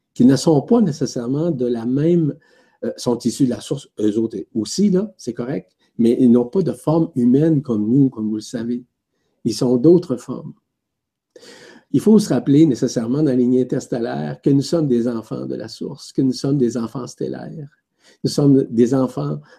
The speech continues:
des étoiles. Nous sommes également des semences d'étoiles. Dans une des conférences, d'ailleurs, j'en parle de ça, des attributs multidimensionnels. Et que nous sommes ces, ces enfants de la lumière, ces enfants des étoiles. Et que nous devons nous accomplir ainsi.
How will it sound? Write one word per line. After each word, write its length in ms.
des 240
étoiles. 540
Nous 100
sommes 320
également 420
des 100
semences 460
d'étoiles. 540
Dans 160
une 200
des 100
conférences, 460
d'ailleurs, 380
j'en 220
parle 440
de 60
ça, 340
des 180
attributs 340
multidimensionnels. 920
Et 80
que 80
nous 120
sommes 380
ces, 340
ces 320
enfants 360
de 100
la 140
lumière, 320
ces 240
enfants 320
des 200
étoiles. 460
Et 100
que 100
nous 120
devons 300
nous 200
accomplir 640
ainsi. 340